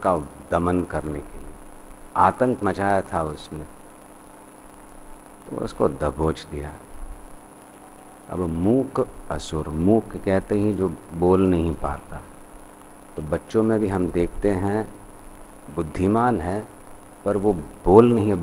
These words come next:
बोली नहीं आई है, बोल नहीं सकता, तो बहुत गुस्सा रहता है उसमें,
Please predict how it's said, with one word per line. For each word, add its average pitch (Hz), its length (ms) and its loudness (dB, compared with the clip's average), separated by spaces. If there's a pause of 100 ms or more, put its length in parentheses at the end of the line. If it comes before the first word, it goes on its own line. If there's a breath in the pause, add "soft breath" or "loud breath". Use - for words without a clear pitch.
बोली 101 280 6
नहीं 87 340 2
आई 73 240 2
है, 73 180 -2
बोल 101 380 6
नहीं 101 260 2
सकता, 82 460 -2 (640 loud breath)
तो 95 100 -4
बहुत 80 440 -4
गुस्सा 90 400 -2
रहता 80 300 -4
है 76 160 -4
उसमें, 76 340 -10